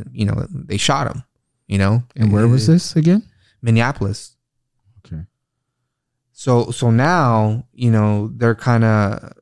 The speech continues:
Speaker 1: you know, they're kinda, like, making sure, like, you can't, you can't just, you know, like, don't knock and just, you know,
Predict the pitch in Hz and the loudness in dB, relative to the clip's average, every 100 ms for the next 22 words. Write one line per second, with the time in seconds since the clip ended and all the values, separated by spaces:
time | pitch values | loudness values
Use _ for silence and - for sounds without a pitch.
0 | _ _ _ _ _ _ 123 107 101 107 | _ _ _ _ _ _ -2 0 2 0
1 | - 117 113 104 98 98 110 _ _ _ | 0 0 2 0 -2 -4 -8 _ _ _
2 | _ - 113 110 107 104 - 117 110 98 | _ -8 -2 -2 0 -2 0 2 2 0
3 | 98 104 - 104 - - 107 110 104 104 | -4 -8 -4 -4 -6 -10 -6 0 0 0
4 | 95 - - _ _ _ _ _ _ _ | -2 -6 -16 _ _ _ _ _ _ _
5 | _ - 98 92 - _ _ _ _ - | _ -4 -2 -4 -8 _ _ _ _ -10
6 | 90 - _ _ _ _ - 107 110 107 | -10 -10 _ _ _ _ -4 0 2 2
7 | 101 - 98 95 - - _ - _ _ | 0 -2 -6 -6 -8 -14 _ -20 _ _
8 | 139 101 127 | -10 -10 -10